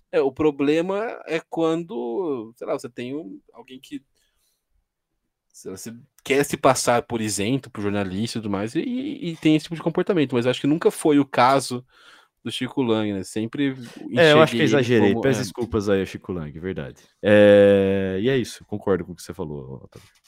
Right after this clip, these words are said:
Speaker 1: É isso, por mim também, podendo passar
Speaker 2: E fiquei
Speaker 1: régua
Speaker 2: muito
Speaker 1: por hoje,
Speaker 2: triste.
Speaker 1: né?
Speaker 2: É, eu fiquei só muito triste que não fui eu que falei a história da fundação pelos operários do Palmeiras. Eu... era eu que tinha, ia ter falado isso. Saco.
Speaker 1: Demorou, vacilou.
Speaker 2: É.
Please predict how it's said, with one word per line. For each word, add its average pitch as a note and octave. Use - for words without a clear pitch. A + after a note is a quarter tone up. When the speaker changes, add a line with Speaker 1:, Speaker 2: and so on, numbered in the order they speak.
Speaker 1:
É -
isso, B2+
por C3+
mim D3+
também, C#3+
podendo C#3
passar C#3+
Speaker 2:
E D3
fiquei D#3+
Speaker 1:
régua D#3+
Speaker 2:
muito G#3
Speaker 1:
por C3+
hoje, D3
Speaker 2:
triste. D#3
Speaker 1:
né? -
Speaker 2:
É, B2
eu D3
fiquei C3+
só D#3+
muito D#3+
triste -
que -
não B2+
fui B2+
eu A#2
que -
falei G#2+
a G2+
história F#2+
da G2
fundação G2+
pelos F2+
operários E2
do D#2
Palmeiras. C#2+
Eu... D#2
era D#2+
eu D#2+
que -
tinha, C#2+
ia D2
ter -
falado C2+
isso. -
Saco. -
Speaker 1:
Demorou, A#2
vacilou. G2+
Speaker 2:
É. D#2